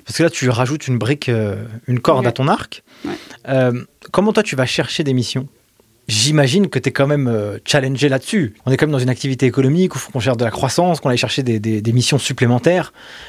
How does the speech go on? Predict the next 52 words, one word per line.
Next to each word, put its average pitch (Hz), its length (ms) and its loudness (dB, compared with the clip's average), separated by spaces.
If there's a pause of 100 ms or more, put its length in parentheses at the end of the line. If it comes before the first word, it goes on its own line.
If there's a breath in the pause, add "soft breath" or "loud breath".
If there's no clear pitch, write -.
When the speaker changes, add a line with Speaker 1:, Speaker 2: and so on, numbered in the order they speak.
(140 loud breath)
Speaker 1:
Euh, 123 100 -2
comment 175 220 2
toi, 175 100 2
tu 139 140 -6
fais 175 160 2
pour - 200 -4
t'y - 140 -8
prendre 160 400 -2
pour, 131 400 -2
euh, 107 140 -4
pour 120 200 -6
ça ? - 200 -6 (500 soft breath)
Speaker 2:
Bon, 185 140 -2
on 190 100 2
a 190 80 2
quand 240 100 2
même 254 120 4
la 202 160 -2
chance - 580 -4
en 185 80 -2
France, 190 500 -4
Mazars, 185 640 -2
d'avoir 170 600 -4
beaucoup 190 500 -6
de 165 140 -6
missions, 208 640 -2 (100)
euh, 151 100 -2
enfin, 151 340 -4
les, 135 280 -2 (260)
enfin, - 260 -2
beaucoup 185 220 -2
d'entreprises 202 360 0
qui 262 100 -4
nous 285 60 0
connaissent. - 420 -2 (440 loud breath)
Donc, 175 120 0
des, 170 180 0
c'est, - 240 -4
il - 240 -10
y 190 60 2
a 180 60 4
plusieurs, 254 400 -2
en 185 120 -2
effet, 185 180 -6
façons 196 380 -6
de, 185 240 -6
de, - 420 -6 (200)
enfin, - 160 -8
d'avoir - 280 -2
des 170 100 0
nouveaux 156 180 -2
clients. 190 380 0